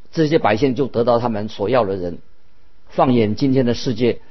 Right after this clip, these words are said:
这个原则仍然是这样子的。但是神审判亚比米勒的恶行，同时神也审判了示剑的人，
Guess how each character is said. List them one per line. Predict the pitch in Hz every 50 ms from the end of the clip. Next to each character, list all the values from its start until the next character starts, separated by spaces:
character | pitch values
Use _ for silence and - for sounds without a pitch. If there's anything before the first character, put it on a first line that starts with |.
| - -
这 | 202
个 | 185
原 | 165 135 147 160 180 151
则 | 120 127 120 131
仍 | 127 147 185 180
然 | 143 135 139
是 | 131 143 127
这 | - 135 143
样 | 120 101 95
子 | - 90 85
的。 | 82 76 - - - - - - - - - -
但 | - 170 156
是 | 131 135 156 139 - - - - - -
神 | - - - - - 123 127 143 180 180
审 | - - - 139 127 117 123
判 | 131 165 180 143 123 -
亚 | - 117 139
比 | 131 139 131
米 | 120 110 107 113
勒 | 123 131 117
的 | 110 123 - -
恶 | 180 147 117
行， | - - - 95 95 104 - - - - - - - - - - -
同 | - - 156 196 196
时 | - - 160 160 143
神 | - - 131 147
也 | 143 127 123 117
审 | - - 135 120 123 127
判 | 120 - 175 135
了 | 123 117 107 - -
示 | - - - - 214 165 143
剑 | - 165 147 123 117
的 | 90 101 101
人， | 98 98 98